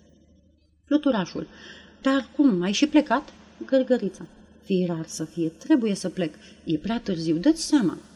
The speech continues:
Fluturașul. Mai stai, nu fi zevzec. Nu-i prea târziu ca să ajungi acasă.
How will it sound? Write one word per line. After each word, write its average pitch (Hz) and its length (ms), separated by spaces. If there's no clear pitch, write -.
Fluturașul. 208 720
Mai 202 220
stai, 170 340
nu 262 240
fi 185 220
zevzec. 160 500
Nu-i 392 200
prea 220 200
târziu 175 360
ca 160 180
să 170 140
ajungi 165 320
acasă. 156 480